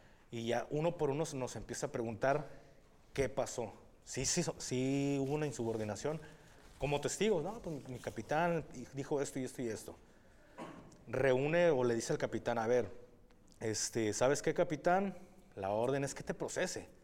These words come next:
Pero, pues, este general, pues, es un pinche general convencional. Yo soy general de Fuerzas Especiales, sé cómo está el pedo. No voy a cumplir ese, ese, ese favor",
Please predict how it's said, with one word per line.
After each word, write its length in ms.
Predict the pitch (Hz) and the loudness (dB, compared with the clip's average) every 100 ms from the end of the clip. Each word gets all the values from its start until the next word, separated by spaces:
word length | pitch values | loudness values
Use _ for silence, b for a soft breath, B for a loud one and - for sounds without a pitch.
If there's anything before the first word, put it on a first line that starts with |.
| b b b b b - | b b b b b -6
Pero, 280 | 110 110 107 | -2 0 0
pues, 320 | - 98 - | -4 -8 -8
este 260 | 110 - 139 - - - | -6 -6 -6 -10 -20 -6
general, 540 | 131 120 117 123 139 | -2 0 2 0 -2
pues, 160 | 139 92 | -4 -6
es 220 | - - | -10 -10
un 120 | 127 | -8
pinche 260 | 147 131 - | -6 -6 -4
general 380 | 170 143 131 135 | -2 0 0 0
convencional. 640 | 170 160 - 120 127 190 B B B B B - | -2 -2 -4 -2 -2 -2 B B B B B -10
Yo 100 | - | -10
soy 140 | 104 | -4
general 220 | 143 147 | 0 0
de 60 | 147 | 0
Fuerzas 240 | 160 156 165 | 0 -2 -8
Especiales, 420 | - 113 123 127 | -6 -2 0 0
sé 100 | 117 | -2
cómo 200 | 117 123 | -6 -6
está 160 | 131 147 | -4 -4
el 80 | 139 | 0
pedo. 380 | 147 160 226 B B B B B B B - 95 | 2 4 2 B B B B B B B -18 -10
No 260 | 98 107 | -2 0
voy 120 | 127 135 | 2 0
a 80 | |
cumplir 300 | 135 110 120 | -2 -4 -2
ese, 280 | 123 - 113 | 0 -2 -4
ese, 480 | 117 143 135 120 123 | -4 0 0 0 0
ese 180 | 143 185 | 0 -2
favor", 440 | - 117 113 - | -2 -2 -2 -4